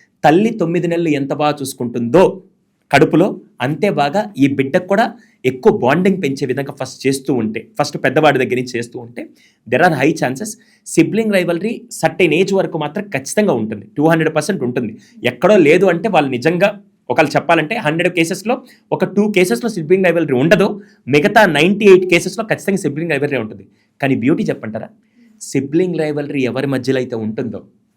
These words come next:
కొంత దాటిన తర్వాత వాళ్ళు ఎయిటీన్, నైన్టీన్ ఇయర్స్ వచ్చాక వాళ్ళిద్దరి మధ్య ఉండే బాండింగ్ ఆఖరికి పిల్లలకి అమ్మా నాన్నకి మధ్య కూడా ఉండదు. అన్ని కేసెస్ కావాలంటే ఇప్పుడు చూసే వాళ్ళని అడగమనండి,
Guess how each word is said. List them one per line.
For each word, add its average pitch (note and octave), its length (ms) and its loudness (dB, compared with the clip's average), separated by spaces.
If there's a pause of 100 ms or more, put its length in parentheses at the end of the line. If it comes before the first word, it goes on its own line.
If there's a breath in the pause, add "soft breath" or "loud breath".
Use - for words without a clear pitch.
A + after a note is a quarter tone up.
(200)
కొంత B2 320 -6
దాటిన A2+ 460 -4
తర్వాత G#2 480 -10 (180)
వాళ్ళు B2 540 -2 (360 soft breath)
ఎయిటీన్, C3+ 400 0
నైన్టీన్ B2 320 -6
ఇయర్స్ D#3 200 -4
వచ్చాక A2 600 -10 (300)
వాళ్ళిద్దరి G#2+ 560 -4
మధ్య B2+ 260 -8
ఉండే A2 220 -8
బాండింగ్ G2+ 540 -6 (400 soft breath)
ఆఖరికి A#2+ 420 -6
పిల్లలకి C3+ 540 -4
అమ్మా A2+ 300 -6
నాన్నకి G#2+ 340 -8
మధ్య G2+ 200 -10
కూడా G#2+ 160 -8
ఉండదు. - 200 -18 (760)
అన్ని A#2+ 220 -2
కేసెస్ B2+ 360 -6
కావాలంటే B2 380 -6
ఇప్పుడు A#2+ 160 -12
చూసే C#3 240 -4
వాళ్ళని A2+ 260 -4
అడగమనండి, G#2+ 400 -6